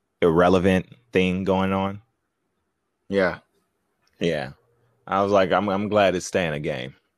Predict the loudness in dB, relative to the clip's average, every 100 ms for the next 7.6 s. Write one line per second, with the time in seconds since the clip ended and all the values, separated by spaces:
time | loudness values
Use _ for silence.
0 | _ -8 -6 -6 -10 -4 -2 2 0 0
1 | -4 -4 -6 -10 -10 -10 -10 -12 -10 -10
2 | -8 -8 -8 _ _ _ _ _ _ _
3 | _ _ _ _ _ _ _ _ _ _
4 | _ _ _ _ _ 0 2 2 2 -4
5 | _ _ 2 2 2 -8 _ _ _ _
6 | _ _ _ 2 4 4 4 2 -4 0
7 | -2 -2 -4 -4 -4